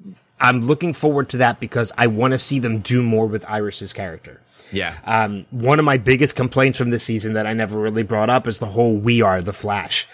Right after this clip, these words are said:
Speaker 1: And it wasn't until the end of this season I finally started to get on board with that. 'Cause
Speaker 2: Yeah.
Speaker 1: every other time I was, "Well, you're just riding his coattails. You're not doing anything."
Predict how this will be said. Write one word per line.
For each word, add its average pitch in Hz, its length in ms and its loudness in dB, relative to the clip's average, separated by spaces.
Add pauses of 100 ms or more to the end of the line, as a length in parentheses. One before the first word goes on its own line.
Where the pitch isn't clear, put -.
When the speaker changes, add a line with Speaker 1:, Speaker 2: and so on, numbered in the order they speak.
(200)
Speaker 1:
And 110 160 0
it 113 80 2
wasn't 113 400 2
until 113 220 0
the 117 180 -2
end 110 180 0
of 98 120 -2
this 113 160 -2
season 113 360 0
I 98 140 -6
finally 107 480 0
started 104 340 0
to 104 80 -4
get 101 160 0
on 95 200 -4
board 101 260 0
with 90 140 -14
that. 78 200 -12 (420)
'Cause 104 180 4
Speaker 2:
Yeah. 131 60 6
Speaker 1:
every 131 200 6
other 139 180 4
time 131 240 2
I 127 40 2
was, 123 180 0
"Well, 117 100 -4
you're 135 160 0
just - 300 -2
riding 139 400 2
his 123 160 -4
coattails. 117 540 -4
You're 127 80 -2
not 143 260 -2
doing 120 340 2
anything." 92 360 -12